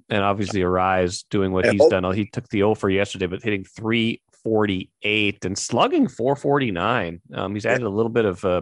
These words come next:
Speaker 1: power to his game this year.
Speaker 2: I hope nobody has the audacity to, uh, try to get Buxton to go to the home run derby. That's
Speaker 1: Oh,
Speaker 2: what
Speaker 1: yeah,
Speaker 2: I
Speaker 1: right.
Speaker 2: ho-, hope he,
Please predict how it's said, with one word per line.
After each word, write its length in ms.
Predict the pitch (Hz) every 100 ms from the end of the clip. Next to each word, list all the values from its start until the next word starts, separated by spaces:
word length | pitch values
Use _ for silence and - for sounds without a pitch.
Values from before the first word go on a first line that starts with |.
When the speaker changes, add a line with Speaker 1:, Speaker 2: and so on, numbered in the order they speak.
| -
Speaker 1:
power 360 | 110 117 113 92
to 140 | 80
his 200 | 92 87
game 300 | - 82 82
this 180 | 82 -
year. 220 | 82 87 _ _ _ _ _ -
Speaker 2:
I 180 | 92 110
hope 260 | 165 196 160
nobody 420 | 156 151 143 127
has 300 | 127 131 104
the 160 | 113 110
audacity 800 | 110 98 107 117 113 - 98 92
to, 360 | - 98 92 92
uh, 140 | 90 87
try 260 | - 117 113
to 100 | 110
get 220 | 110 - -
Buxton 420 | 113 120 - 107 101
to 60 |
go 260 | - 110 110
to 120 | 104
the 120 | 92
home 320 | - 107 110
run 280 | 113 113 110 -
derby. 400 | 78 73 69 - -
That's 240 | 110 131
Speaker 1:
Oh, 60 | 113
Speaker 2:
what 100 | 104
Speaker 1:
yeah, 140 | 101 92
Speaker 2:
I 40 | -
Speaker 1:
right. 300 | - 101 113 - -
Speaker 2:
ho-, 300 | - - 202
hope 220 | - 143
he, 100 | 151